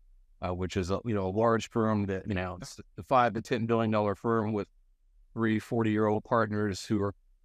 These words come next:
net new asset growth twenty percent a year. You know, it's like the unicorn and everyone's looking for it. Um, why is it that they're so interested in our space all of a sudden? Or maybe not all of a sudden, but seem-, seems to be growing in a trend.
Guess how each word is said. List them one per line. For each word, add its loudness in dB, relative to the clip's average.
net 0
new 0
asset 0
growth 0
twenty 0
percent -2
a 2
year. 0
You -2
know, 0
it's -6
like -2
the -6
unicorn 0
and -2
everyone's -2
looking 0
for -4
it. -16
Um, 0
why 4
is -2
it 0
that -2
they're -2
so -2
interested -2
in 0
our 0
space -8
all 4
of 0
a -2
sudden? -2
Or -8
maybe 2
not 2
all 4
of -4
a -2
sudden, 0
but -6
seem-, -2
seems 0
to -10
be 2
growing 2
in -4
a -10
trend. -4